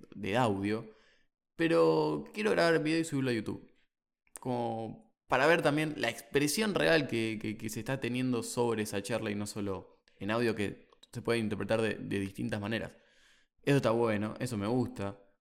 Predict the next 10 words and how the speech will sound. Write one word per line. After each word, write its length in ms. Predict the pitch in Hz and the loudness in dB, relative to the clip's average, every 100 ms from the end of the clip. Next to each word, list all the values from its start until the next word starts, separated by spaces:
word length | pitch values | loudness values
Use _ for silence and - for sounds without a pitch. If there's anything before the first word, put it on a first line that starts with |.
| _ | _
porque 320 | 101 98 101 | -10 -6 -6
es 280 | 101 - _ | -6 -12 _
solo 480 | - 131 117 95 - - | -10 -4 -2 -2 -2 2
audio 280 | 160 139 | 4 4
y 40 | 113 | 2
vos 240 | 110 123 - | 2 0 -4
capaz 260 | 101 123 | -2 -2
que 60 | 98 | -4
estás 500 | - 110 98 92 - _ _ | -4 -2 -2 -6 -10 _ _
pensando 760 | 101 101 113 110 101 - - | -8 -6 -4 -4 -6 -8 -20